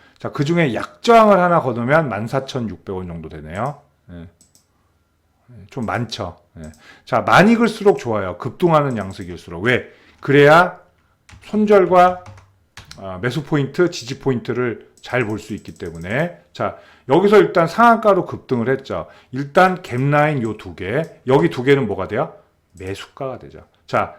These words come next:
매수 자리 좋습니까? 좋죠. 예, 줬어요. 어디서? 여기서 줬죠. 그러니까 이만, 만 이천팔백 원, 그리고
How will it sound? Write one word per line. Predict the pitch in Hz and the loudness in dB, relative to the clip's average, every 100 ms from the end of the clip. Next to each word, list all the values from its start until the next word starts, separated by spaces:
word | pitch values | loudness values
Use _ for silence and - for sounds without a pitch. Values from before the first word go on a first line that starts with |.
| _ | _
매수 | 131 143 | 0 2
자리 | 175 170 143 | 2 2 0
좋습니까? | 104 - 135 104 - 143 143 | -10 -12 -10 -10 -8 -10 -10
좋죠. | 104 - - 80 _ _ | -18 -16 -18 -18 _ _
예, | 82 85 _ | -20 -20 _
줬어요. | - - 87 82 _ _ | -20 -18 -16 -16 _ _
어디서? | 113 113 104 123 - _ | -10 -10 -10 -14 -16 _
여기서 | 117 101 87 | -12 -10 -14
줬죠. | 80 - 95 _ _ - - _ | -16 -20 -20 _ _ -20 -20 _
그러니까 | 147 117 - - 143 | -4 -4 -6 -20 -10
이만, | 139 170 208 113 | -2 4 4 4
만 | 127 202 | 4 2
이천팔백 | 208 214 196 220 214 214 | 2 0 2 2 4 6
원, | 208 208 202 - _ _ _ _ | 8 6 4 -4 _ _ _ _
그리고 | - 139 151 180 180 | -2 0 4 4 2